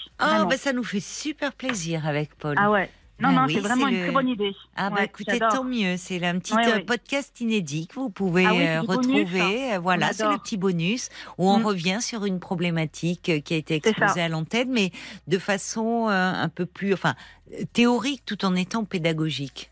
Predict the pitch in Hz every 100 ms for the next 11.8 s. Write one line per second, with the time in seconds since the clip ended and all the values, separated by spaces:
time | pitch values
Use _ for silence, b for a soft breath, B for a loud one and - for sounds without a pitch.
0 | _ 135 202 208 220 196 262 214 180 196
1 | 214 214 208 220 214 226 247 254 - 208
2 | 208 277 254 233 240 226 220 196 277 254
3 | 226 208 262 220 208 185 180 175 170 170
4 | 180 196 - 185 180 165 220 247 226 170
5 | 160 156 B B - 240 254 208 196 254
6 | 247 302 202 170 143 - 180 214 277 -
7 | 190 170 - - - - B B - 311
8 | 285 262 247 240 262 - 254 220 233 311
9 | 277 311 311 349 - 320 285 247 202 240
10 | 233 196 247 302 339 285 208 214 214 208
11 | 247 269 254 254 320 294 240 240